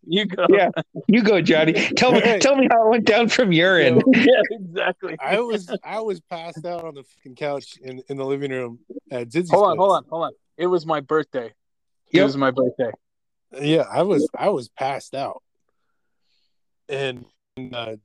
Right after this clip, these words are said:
Speaker 3: Dizzy comes in and she's, like, waking me up. And, uh, you know, she was talking to me. I'm like, "What?" I kept saying, "What?" to her, and she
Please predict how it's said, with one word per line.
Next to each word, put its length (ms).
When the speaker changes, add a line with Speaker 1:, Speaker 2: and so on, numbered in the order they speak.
Speaker 3:
Dizzy 320
comes 320
in 200
and 80
she's, 220
like, 280
waking 500
me 180
up. 240
And, 340
uh, 280
you 80
know, 160
she 160
was 100
talking 400
to 60
me. 100
I'm 120
like, 200
"What?" 300
I 60
kept 220
saying, 240
"What?" 200
to 60
her, 120
and 100
she 160